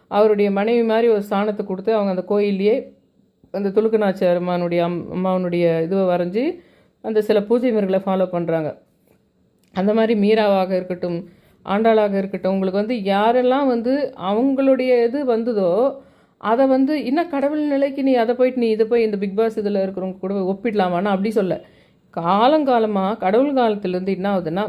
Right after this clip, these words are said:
மெயினா இதுல குறிப்பா ஆண்கள் தான். பெண்கள் அந்த மாதிரி எல்லா ஆண்களினுடைய இது ஏத்துக்குன்னா, அது வேற மாதிரி போயிடுது கதை. இது வந்து இந்த ஸ்-, நிர்பந்தத்தினால பாஞ்சாலிக்கு வந்து விரும்பாமையே, உனக்கு வந்து விரும்பி அந்த அஞ்சு பேரை பண்ணிக்கிறதில்ல.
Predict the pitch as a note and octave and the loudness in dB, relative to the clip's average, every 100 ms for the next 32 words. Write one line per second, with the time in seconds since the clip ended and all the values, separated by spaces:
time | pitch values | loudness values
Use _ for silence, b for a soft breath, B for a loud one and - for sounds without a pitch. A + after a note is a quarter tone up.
0 | G3+ A3+ C#4+ D#4 C#4+ A3 G#3 A3+ B3+ B3 | 0 2 4 2 2 0 0 -2 0 0
1 | F#3+ G#3 G3+ E3+ - - b b b b | 0 -2 -2 -2 -6 -10 b b b b
2 | B3+ C#4 D#4+ E4+ E4 C#4 B3+ C4 B3+ A#3+ | 2 4 4 4 2 2 2 2 2 0
3 | B3+ B3 B3 B3 A#3 G#3+ G#3+ G#3 G#3 G#3 | 0 0 0 0 0 0 0 0 -2 -2
4 | A3 A3+ G3 G3+ A3+ G#3+ G#3 F3 E3+ E3+ | -2 0 2 2 2 0 0 -2 -4 -2
5 | D#3+ D#3+ - _ _ _ _ _ _ E3 | -4 -4 -8 _ _ _ _ _ _ -8
6 | F3 F#3 A3 A#3 F#3+ F#3 G3 G#3 G#3+ C#4+ | -4 -2 -2 0 0 0 2 4 4 2
7 | C#4+ C#4 B3 B3+ B3 A3 A3 A3 G#3+ G3+ | 0 -2 0 0 0 -2 0 0 0 -2
8 | F3+ F3+ G#3+ A3+ B B B B G#3+ C#4+ | -6 0 0 0 B B B B 0 2
9 | C#4+ C#4+ C#4 C4+ C4+ C#4+ D#4 C4+ A#3 A3+ | 2 2 4 4 4 2 2 0 0 -2
10 | A3+ G#3+ A#3+ D4 C#4+ D4 D#4 B3+ G#3+ G#3 | -2 -2 -2 -2 -2 0 0 2 0 0
11 | G#3+ G#3 F#3 F3 E3+ D3+ C#3+ | 0 0 -2 -4 -4 -6 -10